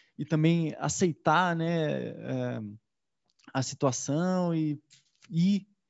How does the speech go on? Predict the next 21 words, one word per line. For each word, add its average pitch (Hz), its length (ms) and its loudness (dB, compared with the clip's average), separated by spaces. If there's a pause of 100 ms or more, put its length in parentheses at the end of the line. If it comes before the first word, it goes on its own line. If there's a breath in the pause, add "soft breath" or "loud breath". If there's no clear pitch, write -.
(480)
né, 143 440 -2 (360)
mesmo 185 420 -2
assim, 151 200 -2
mesmo 185 180 0
sem 190 140 -2
falar 156 280 2
a 147 40 6
língua, 165 640 2 (300 soft breath)
eu - 80 0
achei 185 160 2
muito 202 320 2
legal, 135 380 6
porque 165 560 0 (120)
é, 143 340 4 (920)
é 143 80 6
uma 165 140 8
mostra 165 460 4
de 147 80 -4
como 175 240 2
a 165 40 4
biodança 160 640 4